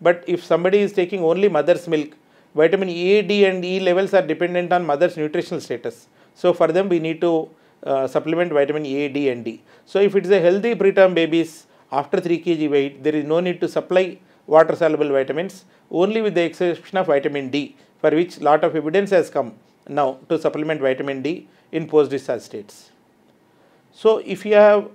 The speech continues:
having availability for all resources, this table will tell what to do. Say if a baby is discharged, if baby is on breastfeeding, completely breastfed baby,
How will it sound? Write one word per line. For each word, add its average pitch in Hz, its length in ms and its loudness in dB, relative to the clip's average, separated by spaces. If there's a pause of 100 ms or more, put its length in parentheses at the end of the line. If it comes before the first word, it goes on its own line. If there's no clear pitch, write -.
having 190 420 2
availability 180 600 0
for 180 160 -10
all 175 420 0
resources, 160 720 -2 (380)
this 202 460 -6 (300)
table 185 280 4
will 196 220 2
tell 175 300 2 (120)
what 147 320 2
to 160 120 0
do. 139 280 -2 (420)
Say 190 240 2
if 170 80 0
a 185 80 2
baby 175 360 0
is 190 140 -2
discharged, 151 640 2
if 156 120 -6
baby 156 260 0
is 175 80 0
on 156 180 2
breastfeeding, 139 540 -4 (480)
completely 196 500 0
breastfed 160 440 0
baby, 131 400 -2